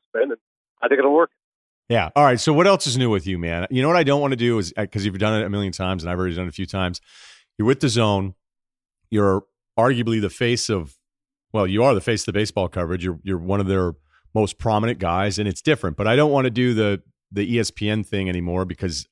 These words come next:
Speaker 2: I know I'm sick of talking about it, and I'm sure you're sick of talking about it too, which isn't to say it wasn't really interesting at some point, so I'm not necessarily knocking anything else. I know you just did it with Deitch, so I don't wanna do that again. But where are you at right now? How are you doing?
Speaker 1: Things are great, man. I'm, uh, currently walking in Ho-, Hocus,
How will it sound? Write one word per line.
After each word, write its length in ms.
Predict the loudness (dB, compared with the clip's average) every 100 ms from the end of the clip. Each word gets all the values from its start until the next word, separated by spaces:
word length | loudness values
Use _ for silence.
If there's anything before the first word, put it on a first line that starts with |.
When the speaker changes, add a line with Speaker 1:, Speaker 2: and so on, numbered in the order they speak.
| -6
Speaker 2:
I 140 | -4
know 180 | 0 0
I'm 140 | -2
sick 180 | -4 -8
of 60 | -6
talking 280 | -4 -4
about 280 | -4 -2 0
it, 160 | -2 -6
and 120 | -6
I'm 100 | -6
sure 160 | -4 -4
you're 180 | -2 -4
sick 220 | -4 -8
of 60 | -6
talking 260 | -6 -4
about 200 | -6 -6
it 80 | -4
too, 340 | -2 0 -2 -6 _ _
which 120 | -2 0
isn't 200 | 0 0
to 80 |
say 180 | 2 2
it 80 | 2
wasn't 340 | 0 -2 -6 -4
really 280 | -2 -2
interesting 400 | -4 -6 -8 -8
at 80 | -8
some 140 | -12 -10
point, 200 | -10 -10
so 80 |
I'm 60 | -8
not 180 | -6 -8 -10
necessarily 320 | -10 -6 -6
knocking 240 | -6 -6 -8
anything 180 | -6 -6
else. 180 | -6
I 60 | -6
know 80 | -6
you 60 | -6
just 160 | -8
did 80 | -8
it 60 | -8
with 100 | -6
Deitch, 340 | -6 -6 -8 -8
so 100 | -6
I 40 |
don't 100 | -6
wanna 120 | -6
do 120 | -4
that 120 | -4 -4
again. 260 | -4 -4
But 120 | -4
where 180 | 0 4
are 60 | 4
you 200 | 4 4
at 180 | 4 2
right 240 | 0 0
now? 280 | -4 -6 -12 _ _
How 80 | 2
are 80 | 4
you 100 | 4
doing? 240 | 0 -4 -10 _ _ _ _ 2
Speaker 1:
Things 200 | 4 2
are 60 |
great, 320 | 4 6 6 4
man. 300 | 4 4 2
I'm, 280 | 0 2
uh, 220 | 2 4 2 0
currently 280 | -2 -2
walking 420 | 0 0 0 -4 -10
in 220 | -8 -10 -4
Ho-, 120 | -2 2
Hocus, 340 | 0 0 -10